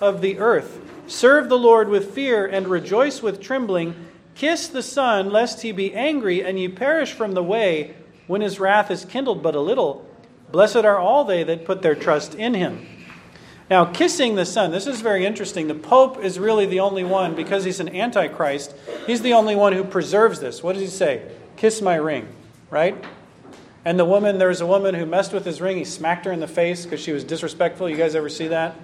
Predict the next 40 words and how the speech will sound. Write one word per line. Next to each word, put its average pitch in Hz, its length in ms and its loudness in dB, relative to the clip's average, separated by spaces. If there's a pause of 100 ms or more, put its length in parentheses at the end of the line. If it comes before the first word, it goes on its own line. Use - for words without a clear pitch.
(500)
You 175 140 -6
should 190 140 -4
look 185 160 6
it 175 60 4
up. 165 200 4 (640)
Pope 190 300 8
smacking 165 560 -2
woman. 147 260 -6 (480)
You'll 170 120 0
see 240 200 2
it. - 180 4
She 202 120 -4
didn't 226 240 4
kiss 233 180 6
the 202 160 0
ring 214 220 0
properly, 185 460 4
and 151 80 -6
he 139 60 -6
smacked 185 380 0
her 220 60 -6
in 220 80 -4
the 226 80 -6
face, 160 300 0
and 147 100 -6
she 165 100 -2
actually 156 220 -4
fell 147 240 -2
back. 143 360 -2 (800)
But 180 360 6 (560)
that's 202 240 6
a 254 80 8
proper 226 400 6
picture, 202 600 0
only 196 320 2
it's 180 220 -2
Antichrist 185 680 0
instead 165 260 -2
of - 140 -6
Christ. 139 440 0